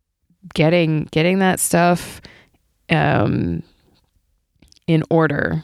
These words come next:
if you will, and letting the music out. So that's, that's what this is. Me sitting down and letting the music out and just, uh, talking about where I'm at. And today is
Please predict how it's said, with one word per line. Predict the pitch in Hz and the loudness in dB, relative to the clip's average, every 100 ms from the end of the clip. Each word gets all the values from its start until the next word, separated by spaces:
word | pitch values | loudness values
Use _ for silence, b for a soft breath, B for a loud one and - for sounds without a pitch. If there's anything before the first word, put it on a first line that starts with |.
| - _ - | -10 _ -10
if | - | -4
you | 82 | -2
will, | 78 69 - 202 B B B B | 2 2 0 -4 B B B B
and | 160 147 139 143 151 - - _ _ _ _ _ _ _ _ _ _ _ _ - | 0 4 4 2 0 -4 -12 _ _ _ _ _ _ _ _ _ _ _ _ -2
letting | 156 180 196 | 2 2 2
the | 202 | 2
music | 226 180 - | 4 2 2
out. | 71 - | 0 -2
So | - 196 | -2 0
that's, | 214 220 - | 2 0 0
that's | 240 240 | -2 0
what | 277 277 | -2 0
this | 277 311 | 0 0
is. | 233 185 | 0 0
Me | 175 196 | 0 0
sitting | - 226 233 | -2 -2 0
down | 226 226 233 | 2 2 2
and | 220 | 2
letting | 220 226 220 | 2 2 0
the | 220 | 2
music | 220 226 196 185 | 2 2 0 -2
out | 180 156 147 - B B B - | 0 2 0 -4 B B B -6
and | 175 | -2
just, | 180 - - | -2 -4 -4
uh, | 185 170 175 - | 0 2 0 0
talking | 185 - 185 180 | -4 -2 0 0
about | 175 180 175 165 165 B B B B | 2 2 2 2 -2 B B B B
where | 180 180 180 | -2 0 2
I'm | 170 - | 0 0
at. | 175 160 165 - - - | 0 0 0 -2 -8 -6
And | 165 165 165 170 156 - _ | -2 0 0 -2 -6 -16 _
today | - 180 175 185 214 - | -4 0 2 2 0 0
is | 190 190 202 208 196 | 0 2 2 0 -4